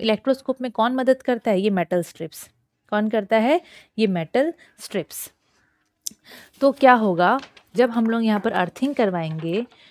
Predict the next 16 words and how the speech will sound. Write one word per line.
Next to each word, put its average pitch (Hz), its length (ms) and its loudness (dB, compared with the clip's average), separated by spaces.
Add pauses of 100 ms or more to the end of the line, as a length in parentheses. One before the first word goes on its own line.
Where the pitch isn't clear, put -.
(260)
so 285 320 2 (1080)
जो 247 120 4
लाइक 226 380 6
चार्जेस 254 520 4
है 180 240 2
गोल्ड 226 340 6
लीफ 220 220 2
से, 165 300 -4 (360)
वो 190 140 2
लोग 247 180 0
अर्थ 185 320 2
में 311 240 0 (180)
फ्लो 214 140 2
हो 196 80 2
जाएंगे, 170 280 -2
क्योंकि 240 600 -4